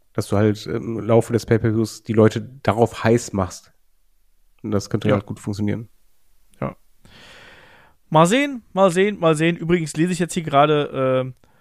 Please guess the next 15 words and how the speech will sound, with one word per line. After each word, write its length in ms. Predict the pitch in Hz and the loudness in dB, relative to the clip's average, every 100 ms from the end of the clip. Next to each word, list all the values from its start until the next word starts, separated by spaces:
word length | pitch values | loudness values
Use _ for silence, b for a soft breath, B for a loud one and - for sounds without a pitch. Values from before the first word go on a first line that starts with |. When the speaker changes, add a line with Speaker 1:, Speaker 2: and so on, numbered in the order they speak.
| _ _ _ _ | _ _ _ _
Speaker 2:
dass, 400 | 139 131 - - | -2 -2 -4 -12
ähm, 380 | 135 127 117 120 - _ _ _ _ _ _ | -8 -8 -8 -12 -18 _ _ _ _ _ _
Fightful 600 | - 180 - 190 185 185 | 2 2 2 2 2 0
kommentiert 440 | - 175 160 160 | -4 -4 -2 -4
hat, 140 | 156 147 | -4 -2
dass, 340 | 131 - - | -4 -4 -12
ähm, 340 | 127 120 120 120 _ _ - _ _ _ _ _ | -12 -10 -12 -16 _ _ -20 _ _ _ _ _
anscheinend 440 | 139 131 156 147 139 | -8 -2 0 0 2
Jamie 200 | 151 139 | 0 2
Hayter, 360 | 165 151 110 - | 0 -2 -6 -2
äh, 240 | 139 131 - | 0 0 0
Jamie 220 | 160 147 | -2 0
Hayter 300 | 127 202 135 | -2 0 -2
verletzt 400 | - 123 120 - | 0 -2 -2 -6
ist. 260 | - - | -12 -14